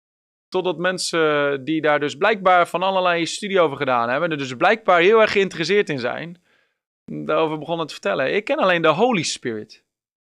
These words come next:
Dezelfde Heilige Geest die binnenkwam toen ik mijn leven aan Jezus gaf, is dezelfde Heilige Geest en dezelfde presence, dezelfde zalving, dezelfde liefde, dezelfde vrede, die stroomt in die diensten.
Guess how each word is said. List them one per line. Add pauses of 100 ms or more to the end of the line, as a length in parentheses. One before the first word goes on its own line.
(540)
Dezelfde
Heilige
Geest
die
binnenkwam
toen
ik
mijn
leven
aan
Jezus
gaf, (680)
is
dezelfde
Heilige
Geest (300)
en
dezelfde
presence,
dezelfde
zalving,
dezelfde
liefde,
dezelfde
vrede, (480)
die
stroomt (100)
in
die
diensten.